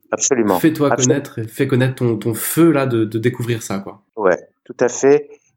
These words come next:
Speaker 1: Et surtout ne pas rester chez soi à attendre le coup de fil. Euh, bouger, bouger, être vraiment dans le mouvement. Euh, s-, se dire, moi je me souviens au début, quand j'ai commencé, je mettais ce que j'allais faire dans la journée de neuf heures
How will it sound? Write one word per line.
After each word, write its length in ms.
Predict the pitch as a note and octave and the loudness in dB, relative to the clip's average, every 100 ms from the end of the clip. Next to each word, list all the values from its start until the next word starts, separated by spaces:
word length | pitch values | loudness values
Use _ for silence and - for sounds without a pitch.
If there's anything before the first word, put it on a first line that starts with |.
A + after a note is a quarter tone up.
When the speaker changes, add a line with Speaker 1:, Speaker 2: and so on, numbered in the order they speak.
| - | -4
Speaker 1:
Et 40 | |
surtout 300 | - C#3 G#2 | 0 0 2
ne 80 | C#3+ | 0
pas 180 | C#3 C#3+ | 2 2
rester 240 | C3+ C#3+ | 2 -2
chez 160 | B2+ A#2+ | -4 -4
soi 500 | - B2+ C3+ - _ _ - | -2 2 2 0 _ _ 0
à 100 | A2+ | 0
attendre 340 | G3 B2 A2+ | 2 -4 -4
le 80 | A2 | -4
coup 140 | - | -4
de 60 | A2+ | -8
fil. 300 | - A2 D3 - _ - | 0 0 0 -6 _ -4
Euh, 80 | B2+ | -4
bouger, 540 | A#2+ B2+ C3+ A#2+ - _ - | -2 0 2 2 -2 _ -8
bouger, 440 | A2 A2+ A#2+ G#2 _ _ - | -4 2 2 2 _ _ -10
être 220 | - A#2+ | -2 -2
vraiment 380 | G#2 A#2 C3 B2+ | 0 0 2 0
dans 200 | G2+ B2+ | 0 0
le 120 | A#2+ | -2
mouvement. 480 | G#2+ G2 A2 G2 _ _ _ _ G#2+ | -4 -2 -2 -2 _ _ _ _ -4
Euh, 140 | G#2+ | -2
s-, 220 | G#2+ - - | 0 -2 0
se 180 | - | 0
dire, 320 | C#3 C#3+ D#3+ C3+ | 0 2 2 4
moi 100 | D#3 | 0
je 100 | D3 | 2
me 60 | |
souviens 480 | C#3 C#3+ - F3+ C#3+ - | -2 -2 -2 -2 0 -4
au 80 | |
début, 500 | A2 B2+ C3 F3+ F3 _ _ _ _ _ _ - | -2 -2 -2 -4 -4 _ _ _ _ _ _ -6
quand 140 | G2 | -4
j'ai 100 | F#2 | -4
commencé, 640 | F#2 F#2+ F#2+ F2+ - E2+ - _ - | -4 -4 -2 -2 0 -2 -6 _ -10
je 380 | C#2+ - B2+ B2 | -8 -2 2 4
mettais 540 | C3+ C#3 C3 A2+ F2+ _ _ - | 2 0 2 2 2 _ _ -10
ce 120 | - | -2
que 100 | B2 | 0
j'allais 220 | A#2+ C3 | 2 2
faire 220 | C3 D#3+ | 2 0
dans 120 | B2 | 2
la 120 | A#2+ A#2+ | 0 0
journée 440 | B2 D3 E3 F#3 - | -2 -2 -2 -2 -2
de 100 | A2+ | 0
neuf 300 | A#2 C#3+ C#3 | 2 2 4
heures 180 | F#3+ | 2